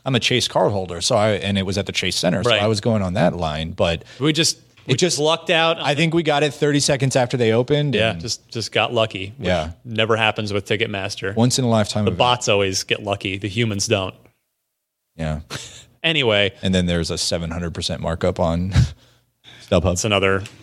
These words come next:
Speaker 2: How, how is Ticketmaster s-, not a monopoly that we're regulating and breaking up? It's gross.
Speaker 1: Uh, I don't know, 'cause maybe it's gonna take Metallica. They got Napster, so. <laughs>
Speaker 2: <laughs> Yeah,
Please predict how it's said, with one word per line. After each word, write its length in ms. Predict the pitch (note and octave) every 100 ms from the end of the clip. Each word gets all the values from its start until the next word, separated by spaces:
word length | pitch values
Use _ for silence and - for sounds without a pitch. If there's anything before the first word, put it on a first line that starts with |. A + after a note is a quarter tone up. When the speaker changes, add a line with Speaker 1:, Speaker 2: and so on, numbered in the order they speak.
| - -
Speaker 2:
How, 320 | - C#3+ C#3
how 380 | - A2 C#3 D3+
is 260 | D#3 C3 - -
Ticketmaster 720 | - C3 C3+ A#2 A2 - A2
s-, 180 | G2 - -
not 540 | A2+ G#2 G2+ G2+ -
a 160 | - A2+ A2
monopoly 560 | C3+ A2 A2 G#2+ A2 G2+
that 180 | G#2 -
we're 240 | A2 A2+ - - - - - -
regulating 560 | A2+ G#2 G#2 G2+ G2+
and 100 | G#2
breaking 320 | G#2 G#2+ A2+ G#2+
up? 220 | G#2 - - - - - -
It's 120 | -
gross. 480 | A2+ G2 G#2+ - - - _ _ _ _ _ _ _ _ _
Speaker 1:
Uh, 300 | B2 D3 D3
I 120 | D3+
don't 100 | D#3+
know, 160 | F3 F3
'cause 460 | B2 G#2 - - - - _ B2+
maybe 300 | C#3 E3 E3
it's 240 | D3+ -
gonna 160 | E3+ D#3+
take 180 | F3 D#3+
Metallica. 480 | D3+ E3+ D3 F#2
They 80 | F2+
got 160 | G2+ C3
Napster, 480 | C#3 D3+ - F#2 F2 G#2+
so. 280 | - G2 F2+
<laughs> 560 | - - - - - - - B3+
Speaker 2:
<laughs> 840 | - - G#3 - F#3 G3 G#3+ G3
Yeah, 160 | F3